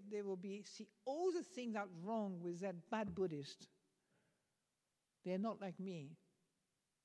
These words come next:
I do this and I do that. I'm a good Buddhist. You might not want to think like that,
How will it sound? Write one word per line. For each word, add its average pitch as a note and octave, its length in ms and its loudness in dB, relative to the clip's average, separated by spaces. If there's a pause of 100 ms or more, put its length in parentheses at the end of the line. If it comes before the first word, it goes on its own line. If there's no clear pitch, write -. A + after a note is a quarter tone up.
(220)
I F#3 140 -4
do F#3 160 -2 (100)
this F3 180 -8
and E3+ 120 -12
I E3 120 -10
do D#3 200 -8
that. D#3 180 -12 (1120)
I'm F#3+ 100 -4
a G3 80 -2 (120)
good E3+ 220 -2
Buddhist. D#3 440 -6 (420)
You D#4 400 8
might B3 160 2
not C#4+ 220 -2
want C4+ 260 4
to E3+ 80 -2
think F3+ 320 -4
like D3+ 220 -2
that, D#3+ 280 0